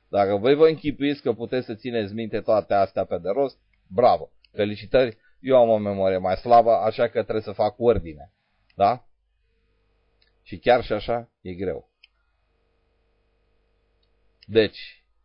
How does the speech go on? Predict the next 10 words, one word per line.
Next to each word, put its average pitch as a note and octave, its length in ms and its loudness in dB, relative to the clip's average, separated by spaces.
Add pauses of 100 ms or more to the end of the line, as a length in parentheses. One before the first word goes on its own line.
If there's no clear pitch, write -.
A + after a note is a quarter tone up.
(160)
eu C#3 220 2
știu E3 240 -2
că D#3+ 120 2
am D3+ 160 6
undeva B2 320 4
un B2 160 2
director A#2 600 2
care B2+ 240 0
se A#2+ 140 -4
numește A#2 720 -4